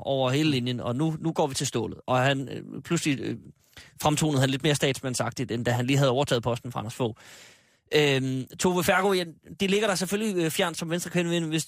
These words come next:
men hvis du skulle give et, et godt råd til Helle Thorning, sådan ud i, i,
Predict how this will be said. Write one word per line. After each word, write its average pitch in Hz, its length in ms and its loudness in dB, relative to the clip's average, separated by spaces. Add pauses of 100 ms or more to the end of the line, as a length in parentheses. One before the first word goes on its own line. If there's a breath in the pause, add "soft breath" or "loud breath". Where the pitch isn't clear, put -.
(120)
men 156 180 -2
hvis 151 140 0
du 170 100 -6
skulle 139 200 -4
give 233 220 2
et, - 200 -6
et 147 200 -4
godt 170 240 0
råd 170 220 2
til 139 160 0
Helle 131 140 0
Thorning, 156 380 -2
sådan 139 360 -2
ud 165 220 0
i, 135 280 -2
i, - 300 -6